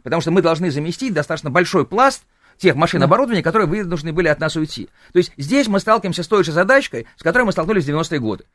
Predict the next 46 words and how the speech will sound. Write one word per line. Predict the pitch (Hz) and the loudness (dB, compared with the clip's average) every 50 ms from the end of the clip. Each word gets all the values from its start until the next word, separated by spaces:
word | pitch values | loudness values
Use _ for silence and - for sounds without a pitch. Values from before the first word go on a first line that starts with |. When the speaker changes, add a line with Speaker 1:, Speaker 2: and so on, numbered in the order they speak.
| _ _ | _ _
Speaker 1:
Только | - 170 156 165 | -2 0 4 4
я | 170 202 220 185 | 6 6 6 4
надеюсь, | 165 156 147 147 226 269 294 269 170 170 - - - _ | 2 0 0 -2 -2 -2 -2 -2 -2 -4 -6 -10 -18 _
что | - - 156 151 | -12 -8 -6 -4
щас | - - 233 262 262 214 | 0 0 0 0 2 0
мы | 175 | -2
уже | 143 123 143 | -2 -2 -2
наученными | 139 156 160 147 - 135 127 117 113 113 | 0 0 0 0 0 -2 -2 -2 -2 0
горьким | 113 139 120 - 165 202 | 0 -2 -2 -2 0 0
опытом, | 254 - 202 - 139 117 | 0 0 0 0 -2 2
да, | 117 180 214 214 - - - | 2 2 2 2 -2 -8 -6
мы | 143 151 208 | -4 -2 0
не | 196 165 | 0 0
вступим | 165 - - 226 220 180 131 | -2 -4 -4 -6 -6 -4 0
дважды | 131 180 208 170 156 | 0 0 0 0 0
в | 131 | -2
одну | 135 135 147 175 | -2 -2 -2 -4
и | 170 | -4
ту | 170 156 | -4 -2
же | 139 151 | 0 0
реку, | 123 104 95 - - | 0 0 -2 -6 -10
потому | - - 90 123 135 143 | -14 -8 -6 -4 -4 -4
что, | - - | -6 -6
ну, | 147 156 143 | -6 -6 -4
говорят, | 117 123 135 135 135 127 - - - - - | 0 2 2 2 2 2 -2 -8 -14 -12 -6
когда | - 147 135 156 | -4 2 2 2
человек | 143 - 147 139 127 | 2 2 -2 -2 -2
совершает | - 156 139 - 160 135 120 - | -2 -4 -2 -2 -2 -4 -4 -4
первый | - 160 135 127 120 | -2 -2 0 0 0
раз | 110 117 - | 0 0 0
ошибки, | 139 135 - - 123 - - - | 0 -2 0 0 -2 -2 -2 -4
да, | 104 98 143 147 143 143 143 135 131 127 | 0 4 4 6 6 4 4 2 0 -2
м, | 123 120 117 117 117 110 107 107 107 104 104 104 104 107 - - - - - - | -4 -4 -4 -4 -4 -4 -4 -4 -4 -4 -4 -4 -6 -6 -8 -8 -10 -10 -4 0
э, | 139 127 | 2 4
это | 123 120 117 120 165 - 143 | 4 4 2 2 0 0 2
возможно, | 139 147 147 214 262 269 269 233 190 156 139 131 - | 2 2 2 2 2 2 2 2 2 2 2 2 2
а | - 143 135 120 | 2 0 0 0
второй | - 185 208 254 269 262 | 0 0 2 4 4 4
раз, | 233 196 - | 4 2 0
ну, | - 165 | -2 -2
я | 156 143 | -2 -2
так | 139 127 - | -2 -4 -4
своих | - 143 123 | -2 -2 -2
студентов | - 151 147 147 143 110 - | -2 -4 -6 -6 -6 -6 -6
всегда | 123 127 110 107 | -6 -4 -2 -2
учил, | 101 104 107 - 98 78 | -2 -2 -6 -8 -10 -10